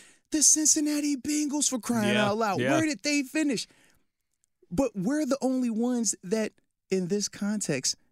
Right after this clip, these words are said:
Speaker 1: think that, hey, it had to be perfect after two weeks. And if it wasn't
Speaker 2: Mm-hmm.
Speaker 1: perfect after two weeks, you blow the whole thing up. Fire coordinator,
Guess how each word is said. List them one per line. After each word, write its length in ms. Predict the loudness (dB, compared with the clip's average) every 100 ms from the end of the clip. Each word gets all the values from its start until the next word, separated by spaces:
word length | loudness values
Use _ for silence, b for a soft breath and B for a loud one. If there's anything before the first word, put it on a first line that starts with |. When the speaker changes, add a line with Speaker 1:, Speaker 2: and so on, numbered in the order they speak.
| _ _
Speaker 1:
think 220 | -2 0
that, 120 | -2
hey, 180 | -2 -2
it 60 | 0
had 160 | -2 -4
to 40 |
be 100 | -6
perfect 300 | -4 -6 -6
after 160 | -10 -8
two 180 | -6
weeks. 220 | -4 -2 -2
And 80 |
if 100 | -2
it 40 | -2
wasn't 240 | -2 0
Speaker 2:
Mm-hmm. 60 | -2
Speaker 1:
perfect 160 | -2 -2
after 120 | -2
two 120 | -4
weeks, 160 | -2 -2
you 60 |
blow 180 | 0 0
the 80 | 2
whole 160 | 0
thing 200 | 2 0 0
up. 120 | -4
Fire 240 | -2 -4
coordinator, 480 | 0 0 0 0 -2